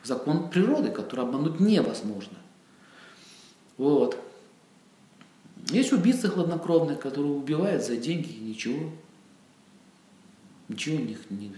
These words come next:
не ёкает в сердце, ничего. Ну, они все получат такие формы жизни. Крокодилы там, например, пираньи какие-нибудь и так далее.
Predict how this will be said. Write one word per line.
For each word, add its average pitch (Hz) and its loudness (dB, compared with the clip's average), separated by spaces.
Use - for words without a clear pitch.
не 107 -4
ёкает 117 -4
в - -12
сердце, - -8
ничего. 113 -10
Ну, 262 -2
они 160 2
все 190 -2
получат 135 -8
такие - -4
формы 120 -4
жизни. 120 -6
Крокодилы 135 0
там, 120 -8
например, 117 -12
пираньи 135 0
какие-нибудь 120 -10
и - -20
так 117 -10
далее. 110 -4